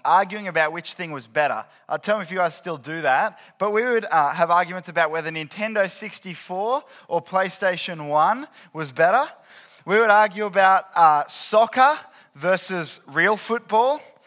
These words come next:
We would argue about, uh, Macs versus P C. We would argue about which Pokemon is the best. We would argue, even believe it or not, about whether N sync, or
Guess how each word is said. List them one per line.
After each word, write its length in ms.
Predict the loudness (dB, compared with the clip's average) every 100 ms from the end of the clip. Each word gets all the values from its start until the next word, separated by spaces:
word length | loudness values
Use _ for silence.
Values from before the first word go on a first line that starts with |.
| -20 -20 _
We 140 | -4
would 140 | 0 2
argue 480 | 4 4 2 -8 -4
about, 640 | -4 -2 2 4 2 0
uh, 400 | 2 4 2 -2 -12 _ _ _ _ _
Macs 680 | -4 4 4 2 -12 -16 -14
versus 440 | -4 -4 -4 -14
P 300 | -14 -10 -8
C. 480 | -8 -6 -6 -6 -8 _ _ _ _ _
We 80 | -2
would 120 | 2
argue 380 | 6 6 4 -4
about 460 | -4 2 2 0 -4
which 400 | -10 -8 -12 -12 _ _
Pokemon 760 | -2 -2 -2 -4 0 0 -2 -8 _ _ _
is 220 | -12 -10
the 120 | -10 -4
best. 720 | 0 0 -2 -10 -14 -16 -20 _ _ _ _
We 100 | -4
would 100 | 2
argue, 460 | 4 4 2 -6 -8 -6
even 280 | -4 -6
believe 220 | -4 -4 -4
it 80 |
or 80 | -4
not, 360 | -2 -2 -2 -4
about 400 | -8 2 2 2
whether 340 | -2 0 0 0 -4
N 180 | -8 -8
sync, 520 | -10 -10 -10 -10 -14 -8
or 260 | -6 -6